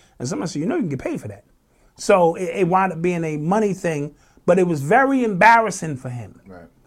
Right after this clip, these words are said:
Speaker 1: Very. That's the only blemish on his record.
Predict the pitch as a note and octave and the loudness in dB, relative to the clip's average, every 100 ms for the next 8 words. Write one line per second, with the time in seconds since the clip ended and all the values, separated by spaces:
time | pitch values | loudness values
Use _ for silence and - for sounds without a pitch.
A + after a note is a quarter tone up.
0 | _ C3 A3+ G#3 - - _ _ _ _ | _ 4 6 6 2 -12 _ _ _ _
1 | _ - F#3+ - G#3+ A3+ B3 A3 A#3 A#3 | _ 2 2 2 0 4 4 4 2 2
2 | G#3+ - A3 G#3+ E3+ A3 G#3+ B3 | 0 -2 0 0 2 4 4 -2